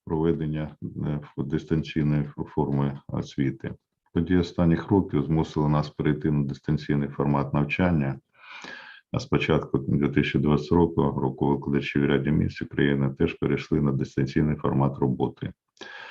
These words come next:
Перед нами стає питання, як організувати ефективну роботу навчальних закладів у таких умовах без втрати ефективності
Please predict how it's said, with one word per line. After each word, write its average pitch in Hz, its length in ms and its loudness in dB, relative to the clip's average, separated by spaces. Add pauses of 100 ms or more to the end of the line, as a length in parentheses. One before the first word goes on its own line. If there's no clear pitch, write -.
(240)
Перед 90 200 6
нами 87 200 8
стає 85 220 6
питання, 85 440 4
як 78 160 2
організувати 78 600 2
ефективну 76 480 -2
роботу 78 400 2
навчальних 76 500 0
закладів 71 520 -4
у 69 40 -10
таких - 440 -2 (300)
умовах 85 580 4
без 76 220 -2
втрати 85 420 -4
ефективності 78 920 0